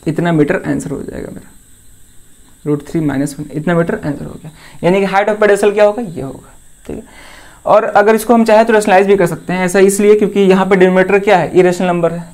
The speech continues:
तो जब denominator irrational number होता है तो उसको rationalize करते हैं, तो यहाँ से h equal to आ जाएगा वन पॉइंट six। Basically जो भी answer दिया रहता है book में वो rationalize करके ही दिया रहता है।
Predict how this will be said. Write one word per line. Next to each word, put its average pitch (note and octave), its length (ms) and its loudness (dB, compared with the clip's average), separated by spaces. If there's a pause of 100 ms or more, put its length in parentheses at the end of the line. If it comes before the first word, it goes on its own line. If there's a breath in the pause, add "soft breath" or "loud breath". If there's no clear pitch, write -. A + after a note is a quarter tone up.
तो D#3 80 -4
जब D#3+ 160 0
denominator E3+ 320 0
irrational G3 400 2
number F#3+ 180 2
होता F#3+ 200 2
है F#3 60 2
तो F#3 80 0
उसको F3+ 140 -2
rationalize E3+ 340 0
करते E3+ 260 -6
हैं, F#3+ 180 -10 (400 loud breath)
तो D#3+ 60 2
यहाँ E3+ 220 2
से F#3 240 -4
h F3 180 2
equal F3 260 0
to F3 40 0
आ E3 120 4
जाएगा D3+ 380 2 (320)
वन D#3+ 220 0
पॉइंट D#3 340 0
six। F#3 400 -8 (640 loud breath)
Basically F#3+ 340 2
जो F3+ 220 2
भी G3+ 120 4
answer G3+ 220 2
दिया G3 180 4
रहता G3 200 0
है F3+ 60 2
book F3 180 0
में G3+ 80 -2
वो G3+ 100 4
rationalize F3 340 0
करके E3+ 200 -4
ही F3 120 0
दिया D3 180 0
रहता C3+ 300 -10
है। D3 60 -16